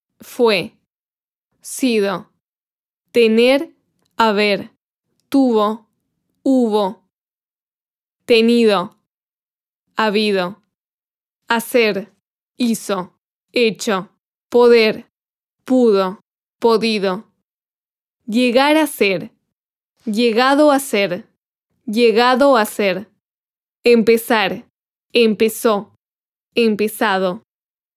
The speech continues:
Oír. Oyó. Oído. Salir. Salió. Salido. Yo he platicado.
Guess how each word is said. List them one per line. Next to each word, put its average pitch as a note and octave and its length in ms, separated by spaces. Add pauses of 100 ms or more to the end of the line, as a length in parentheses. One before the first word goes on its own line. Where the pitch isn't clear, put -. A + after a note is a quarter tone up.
Oír. A#3+ 560 (400)
Oyó. A3+ 560 (440)
Oído. A3 600 (580)
Salir. A3 720 (340)
Salió. G#3 680 (580)
Salido. G3+ 760 (800)
Yo C4+ 380
he G#3+ 160
platicado. G#3+ 920